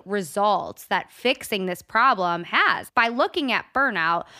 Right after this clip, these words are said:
we're really getting to the root of the issue and, and letting us do the effortful work that we do as, as helpers, as Mallory says, as teachers, clinicians, and parents. The work we have to do is hard. And if we are burnt out, we can't do it.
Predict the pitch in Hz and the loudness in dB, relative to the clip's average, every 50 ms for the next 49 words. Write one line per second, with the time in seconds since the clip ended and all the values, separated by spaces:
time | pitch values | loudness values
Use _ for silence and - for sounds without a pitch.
0 | - - - - 226 233 240 226 240 254 285 392 370 254 240 208 208 208 202 202 | -20 -20 -8 -4 -2 -2 0 0 -2 -2 0 -2 -2 0 0 0 0 0 -2 -2
1 | 196 185 175 196 202 202 190 165 185 180 180 202 254 - - - 202 180 165 165 | -2 -2 -4 -4 -4 -4 -6 -4 -4 -2 -2 -2 -2 -4 -4 -4 -2 -2 -2 -2
2 | 170 170 170 175 - - - 190 196 185 180 180 180 185 - - 202 196 190 - | -2 -4 -4 -6 -6 -6 -4 -2 -2 -2 -2 -4 -6 -8 -8 -8 -8 -8 -8 -8
3 | - 220 214 202 202 208 254 359 330 262 208 190 - - - 214 226 247 226 214 | -10 -8 -2 0 0 2 2 0 0 -2 -2 -2 -4 -6 -6 -6 -4 -4 -4 -4
4 | 190 - 180 190 202 - 220 - - - 190 180 170 190 240 277 254 214 - - | -2 -2 -2 -2 -2 -2 -6 -8 -6 -6 -6 -2 0 0 2 2 0 0 -2 -4
5 | 202 175 - 185 190 180 147 143 - 220 269 294 240 196 180 175 180 175 - - | -8 -6 -6 -6 -8 -10 -8 -8 -6 -4 -2 -2 -2 -2 -2 -2 -4 -6 -8 -14
6 | - - - _ - 208 208 214 233 240 247 233 220 - - 233 220 - - 233 | -20 -20 -10 _ 0 2 4 4 4 2 -2 -4 -6 -6 -6 -6 -6 0 2 2
7 | 320 - - 254 175 117 - 175 - 175 180 196 170 175 170 170 185 - 202 180 | 2 2 0 -2 -4 -4 -6 -10 -10 -6 -4 -4 -4 -4 -6 -8 -6 -4 -2 -2
8 | 180 180 175 180 165 - - 254 277 269 - 240 202 190 180 - - 214 214 247 | -2 -2 -6 -10 -10 -8 -6 -4 -4 -4 -4 -2 -2 -4 -4 -6 -6 -4 -4 -4
9 | 240 - 220 185 190 175 190 254 330 349 285 214 190 196 - - - - - - | -4 -4 -6 -6 -6 -6 -2 0 2 2 2 2 0 -2 -6 -12 -20 -20 -20 -20
10 | _ - 247 247 208 240 269 339 - 415 440 440 440 370 381 370 330 - - - | _ -4 -2 0 2 2 0 2 0 0 -2 0 0 0 0 0 -2 -2 -2 0
11 | 214 277 330 247 147 - 190 196 208 175 180 226 262 302 349 320 233 - 214 214 | 2 2 2 2 0 -2 -6 -10 -10 -8 -6 -4 -2 0 0 0 0 -2 -4 -4
12 | 240 240 - - 190 180 214 262 269 - - _ 190 185 269 320 320 - - - | -4 -4 -2 0 2 2 2 2 0 -2 -8 _ -4 -2 -2 -2 -2 -4 -10 -8
13 | 254 285 262 - - 175 151 180 202 214 185 - - 50 50 50 | -6 -6 -6 -6 -10 -10 -8 -6 -6 -6 -6 -8 -8 -10 -10 -12